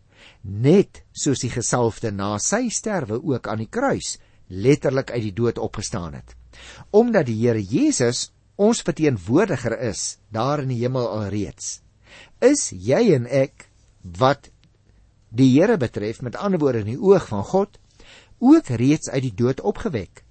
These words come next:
net soos met die Here Jesus Christus gebeur het. Dieselfde geld dus vir ons, dat ons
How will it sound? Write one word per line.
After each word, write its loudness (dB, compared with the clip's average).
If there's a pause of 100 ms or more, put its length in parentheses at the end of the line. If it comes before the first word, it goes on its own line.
(120)
net 0
soos 0
met -4 (160)
die 2
Here 0
Jesus -4
Christus -6
gebeur -4
het. -20 (480)
Dieselfde 0 (440)
geld 0
dus 2
vir 0
ons, -2
dat 0
ons -2